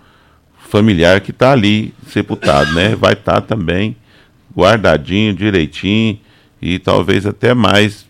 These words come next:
visto, né? Com todo, todo o nome, tudo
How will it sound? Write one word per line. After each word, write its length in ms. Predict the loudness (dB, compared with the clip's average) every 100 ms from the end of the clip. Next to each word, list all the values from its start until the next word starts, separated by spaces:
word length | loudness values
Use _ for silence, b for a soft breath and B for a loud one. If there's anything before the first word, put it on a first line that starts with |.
| _
visto, 480 | -10 -4 -4 -4 -6
né? 160 | -6
Com 200 | -6 -8
todo, 520 | -8 -4 -4 -4 -8 -10 b b b b b b _
todo 260 | 0 2
o 40 | 2
nome, 680 | 2 4 6 4 2 0
tudo 640 | -4 -2 0 2 2 0